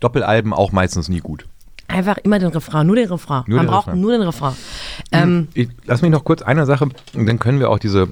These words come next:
Speaker 1: furchtbare, diesen furchtbaren Film wieder verlassen. Hm,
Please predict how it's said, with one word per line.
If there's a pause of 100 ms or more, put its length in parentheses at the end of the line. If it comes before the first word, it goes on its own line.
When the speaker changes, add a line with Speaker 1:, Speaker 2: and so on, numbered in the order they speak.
(160)
Speaker 1:
furchtbare, (400)
diesen
furchtbaren
Film
wieder
verlassen. (840)
Hm,